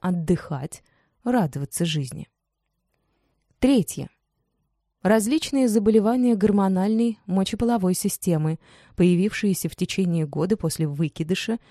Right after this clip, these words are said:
или замершей внематочной беременности.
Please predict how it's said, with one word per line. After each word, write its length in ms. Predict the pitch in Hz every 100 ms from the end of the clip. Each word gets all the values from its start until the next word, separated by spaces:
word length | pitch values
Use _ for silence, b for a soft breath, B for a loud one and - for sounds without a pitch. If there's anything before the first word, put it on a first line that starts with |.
| b -
или 200 | 277 269
замершей 540 | 185 202 208 208 233
внематочной 680 | 214 190 165 151 160 180 175
беременности. 800 | 170 143 147 147 143 - 165